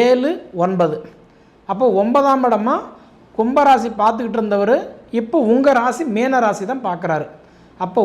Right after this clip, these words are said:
உங்க ராசி மீன ராசியை, சொந்த ராசியை குரு பார்க்கறதுனால நிச்சயமா குருவுடைய வேலை என்ன?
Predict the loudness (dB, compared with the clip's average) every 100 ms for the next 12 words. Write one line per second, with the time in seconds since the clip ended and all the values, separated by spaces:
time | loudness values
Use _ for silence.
0 | 0 0 2 2 0 -4 -4 -2 -2 0
1 | -2 -2 -4 -4 -6 -10 -6 -2 2 4
2 | 2 2 0 0 0 -2 -2 -4 -2 -4
3 | -4 -4 -2 -4 -8 -20 -20 -6 -2 0
4 | 0 2 2 0 -6 -4 0 2 2 2
5 | 0 0 0 0 -2 -2 -4